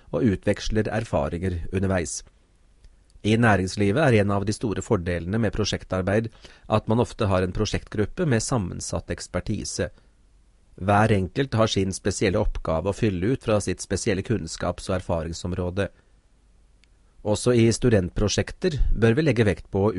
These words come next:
utnytte deltakernes forskjellige kunnskaper og erfaringer og fordele arbeidet deretter. Men det er også viktig å legge vekt på at alle skal lære noe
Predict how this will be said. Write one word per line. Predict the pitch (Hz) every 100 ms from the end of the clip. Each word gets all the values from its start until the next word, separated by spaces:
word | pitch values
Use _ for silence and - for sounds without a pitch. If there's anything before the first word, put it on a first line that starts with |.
| 85
utnytte | - 95 - 101 104
deltakernes | 98 82 85 87 92 92 -
forskjellige | - - 87 82 95 104
kunnskaper | 104 82 - 87 - 92
og |
erfaringer | - 95 87 101 143 - - - - 117
og | 113
fordele | - 127 101 90 107
arbeidet | 104 82 78 78 87 85 -
deretter. | 92 90 90 - - - _ _ _ _ _ _ _ _ _ -
Men | 107 113
det | 117
er | 120
også | 120
viktig | 120 - - 95
å |
legge | 95 104
vekt | 98 78 -
på | 104 - - - - 107
at | 110 -
alle | 107 90 87
skal | 98 101 98
lære | 110 101 85 104
noe | 101 131